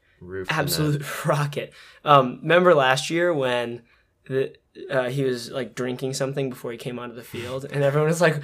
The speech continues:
Speaker 2: "What is this juice?
Speaker 1: Yeah.
Speaker 2: We need, we need to get a hold of this juice."
Speaker 1: <laughs> Yeah, yeah, yeah.
Speaker 2: <laughs> Um,
Speaker 1: Uh, but yeah, I'd say, I mean,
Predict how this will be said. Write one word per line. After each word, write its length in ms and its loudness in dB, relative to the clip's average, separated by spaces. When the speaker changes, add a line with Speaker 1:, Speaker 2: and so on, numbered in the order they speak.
Speaker 2:
"What 120 4
is 100 4
this 140 0
juice? 320 8
Speaker 1:
Yeah. 240 12
Speaker 2:
We 140 10
need, 100 2
we 100 8
need 160 4
to 60 2
get 140 2
a 40 4
hold 200 6
of 100 4
this 140 -2
juice." 480 4
Speaker 1:
<laughs> 100 -4
Yeah, 120 -6
yeah, 160 6
yeah. 80 -4
Speaker 2:
<laughs> 340 -16
Um, 80 0
Speaker 1:
Uh, 320 2
but 100 -4
yeah, 240 4
I'd 140 0
say, 500 0
I 80 -10
mean, 340 -10